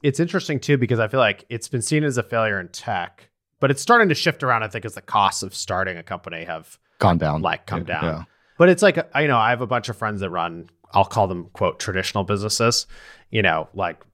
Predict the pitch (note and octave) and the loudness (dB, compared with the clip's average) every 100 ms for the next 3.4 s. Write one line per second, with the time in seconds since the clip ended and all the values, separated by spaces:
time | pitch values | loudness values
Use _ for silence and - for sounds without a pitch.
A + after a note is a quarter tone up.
0 | - - A2+ A2 G#2+ G2+ F#2+ F#2+ F2+ F2+ | -8 2 2 2 0 -2 0 0 2 0
1 | - A#2+ G#2+ G2 F#2+ F#2+ G2 - C3 C#3 | -2 -4 -4 -4 -4 -6 -6 -6 -4 2
2 | C#3+ C#3+ G3 E3 A2+ C3+ D#3+ A#2 F2 E2+ | 4 8 8 8 4 2 2 0 -2 -8
3 | _ - G2 | _ -6 -6